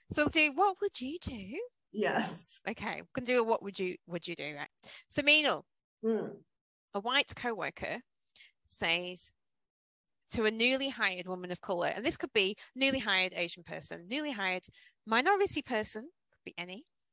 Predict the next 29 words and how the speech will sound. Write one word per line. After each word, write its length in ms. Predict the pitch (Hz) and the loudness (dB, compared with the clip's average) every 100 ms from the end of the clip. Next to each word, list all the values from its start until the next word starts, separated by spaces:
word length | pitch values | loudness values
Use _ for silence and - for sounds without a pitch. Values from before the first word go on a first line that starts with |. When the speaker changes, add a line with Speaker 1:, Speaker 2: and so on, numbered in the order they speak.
| _ _ - | _ _ -8
Speaker 2:
Mm. 320 | 180 208 202 | -2 -2 0
Speaker 1:
"Your 180 | 240 330 | 0 0
name 280 | 320 302 277 | 0 -2 -4
is 160 | 254 240 | -6 -4
really 200 | 294 311 | -4 -4
hard 240 | 277 269 | -6 -6
to 80 | - | -8
pronounce. 680 | - 262 254 269 214 - - | -10 -10 -6 -8 -10 -14 -8
Speaker 2:
<laughs> 360 | 247 202 - - | -6 -6 -10 0
Speaker 1:
Do 80 | 262 | 2
you 100 | 277 | 4
go 160 | 269 | 4
by 140 | 269 269 | 4 0
something 340 | - 240 240 | -6 -12 -8
else? 480 | 226 262 - - - _ _ _ _ _ 359 370 - - | -8 -8 -14 -16 -18 _ _ _ _ _ -2 -2 -12 -2
What 240 | 196 - | 0 0
would 240 | 202 - 320 | -2 -4 -4
you 140 | 427 - | -4 -4
do?" 220 | 165 147 - - - - - - - _ _ _ - | -12 -14 -20 -20 -20 -20 -20 -20 -20 _ _ _ -8
Speaker 2:
Ah, 800 | 285 285 277 262 254 240 226 220 202 | -4 -2 -2 -2 -2 0 0 0 0
jeez. 720 | - - 160 113 - - - - - | -6 -10 -10 -10 -10 -10 -10 -8 -4
Yeah. 400 | 185 175 175 175 - _ _ _ _ _ _ _ _ - | 0 2 2 -2 -8 _ _ _ _ _ _ _ _ 6
Actually, 760 | - - - - 208 175 170 - - _ _ _ _ _ _ - | 6 6 4 8 8 8 2 -4 -14 _ _ _ _ _ _ -2
<laughs> 240 | 508 440 | -2 2
this 160 | 330 320 | 2 2
is 160 | 311 - | 2 4
so 180 | 214 | 4
hypocritical 1000 | 220 214 - - 302 311 - - - - - | 4 2 -2 6 8 10 8 6 6 4 6
'cause 260 | 214 - | 6 4